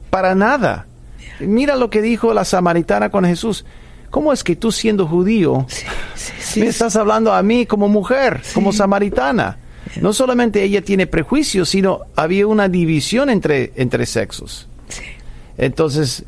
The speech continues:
Speaker 1: pero mira cómo, y, y la gente que utiliza ese filtro podría decir que,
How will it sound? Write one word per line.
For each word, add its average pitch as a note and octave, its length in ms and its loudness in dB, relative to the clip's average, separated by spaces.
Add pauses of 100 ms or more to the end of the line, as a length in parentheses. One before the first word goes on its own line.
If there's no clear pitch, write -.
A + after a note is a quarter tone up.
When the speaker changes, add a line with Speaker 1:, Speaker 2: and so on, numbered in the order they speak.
Speaker 1:
pero D#3 260 2
mira A#3 420 2
cómo, F3 300 0
y, E3+ 160 0
y G3 160 2
la F#3 160 2
gente F3+ 640 -2 (280)
que D3 320 -2 (220)
utiliza F3+ 600 0
ese D#3+ 320 0
filtro D#4+ 520 0
podría D#3+ 380 2
decir C#3 420 0
que, A2+ 260 -2